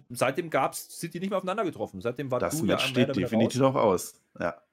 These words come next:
Speaker 1: Da könnte
Speaker 2: Genau.
Speaker 1: man das machen und vor allen Dingen hat man's noch nicht vom Publikum gemacht. Ja? Und das wäre eine große Nummer. Das Ding war damals richtig heiß nach dem Rumble,
Speaker 2: Ja.
Speaker 1: ähm, Richtung Mania. Dann kam ja leider Corona im Weg. Aber,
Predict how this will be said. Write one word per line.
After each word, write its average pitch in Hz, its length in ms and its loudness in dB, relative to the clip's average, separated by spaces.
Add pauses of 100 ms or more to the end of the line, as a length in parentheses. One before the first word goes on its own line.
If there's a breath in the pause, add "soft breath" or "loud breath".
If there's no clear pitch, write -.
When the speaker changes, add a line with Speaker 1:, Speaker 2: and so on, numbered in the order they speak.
Speaker 1:
Da 135 80 2
könnte 175 220 0
Speaker 2:
Genau. 160 100 4
Speaker 1:
man 220 60 4
das 190 100 -2
machen 202 240 0
und 160 100 -4
vor 151 120 2
allen 147 100 4
Dingen 165 100 -2
hat 151 140 0
man's 180 160 -4
noch 135 160 0
nicht 180 420 -2
vom 190 140 0
Publikum 202 500 -4
gemacht. 95 360 -8
Ja? 120 180 -6
Und - 400 -6
das 117 160 0
wäre 139 60 2
eine 135 100 0
große 131 300 -2
Nummer. 175 160 -2
Das 110 140 -2
Ding 139 140 -2
war 123 80 4
damals 117 300 -2
richtig 120 340 -12
heiß 95 220 -4
nach 92 140 -6
dem 95 140 -12
Rumble, 110 440 -4
Speaker 2:
Ja. 107 220 -8
Speaker 1:
ähm, 107 280 -4
Richtung 113 260 -10
Mania. 113 260 -4
Dann 104 160 -6
kam 113 180 -2
ja 107 60 0
leider 107 200 0
Corona 117 380 -2
im 151 140 -8
Weg. 160 200 -2 (320)
Aber, 185 360 2